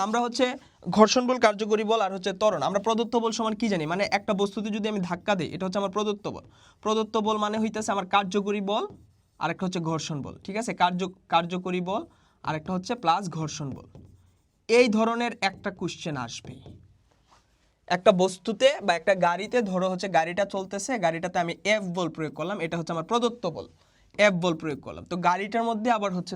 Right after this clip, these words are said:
তোমার একটা ঘর্ষণ বল আছে, এটা হচ্ছে এফ কে, এফ কে। তারপর হচ্ছে গাড়িটা এইখানে গেল, তো একটা ত্বরণ হইছে না তার মধ্যে? ত্বরণ হইছে। তো সে তো ultimately ত্বরণের কারণে আবার যা-, যাওয়া শুরু করলো,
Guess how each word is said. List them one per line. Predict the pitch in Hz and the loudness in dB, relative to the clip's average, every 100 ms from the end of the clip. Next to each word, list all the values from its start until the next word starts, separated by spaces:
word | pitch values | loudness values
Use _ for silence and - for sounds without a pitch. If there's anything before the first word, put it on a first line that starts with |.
| 170 | -2
তোমার | 165 156 | 0 0
একটা | 170 151 | -2 -2
ঘর্ষণ | 180 185 226 208 | 0 2 2 0
বল | 147 | -2
আছে, | 123 143 | -6 -6
এটা | 156 | -6
হচ্ছে | 165 - 208 | -6 0 0
এফ | 220 - | 0 -6
কে, | - - - - _ _ _ _ _ _ | -14 -14 -20 -20 _ _ _ _ _ _
এফ | 233 247 - - | 6 6 4 -10
কে। | - - _ _ _ 240 | -12 -14 _ _ _ 6
তারপর | 233 233 247 | 6 4 2
হচ্ছে | 233 240 | 2 2
গাড়িটা | 202 208 220 214 | 0 0 0 2
এইখানে | 196 208 170 127 | 2 0 -2 -4
গেল, | 101 82 | -8 -10
তো | 202 - | -6 -4
একটা | 202 214 | -2 0
ত্বরণ | 226 233 226 196 | 2 2 2 0
হইছে | 208 226 | 0 -2
না | 220 | 0
তার | 202 202 | 0 -2
মধ্যে? | 185 196 - _ _ _ _ - | -6 -10 -14 _ _ _ _ 4
ত্বরণ | 226 202 160 | 6 6 2
হইছে। | 135 - 123 - | -6 -8 -8 -6
তো | 170 | -2
সে | - 233 240 | 4 4 6
তো | 247 - 208 | 2 4 2
ultimately | 220 240 233 233 - | 4 2 2 0 2
ত্বরণের | 247 254 254 240 | 4 4 0 2
কারণে | 240 240 247 | 2 2 0
আবার | 240 220 | 0 2
যা-, | 220 220 190 | 2 2 4
যাওয়া | 202 220 220 | 2 2 -2
শুরু | 196 180 | 0 0
করলো, | 185 202 | 0 -2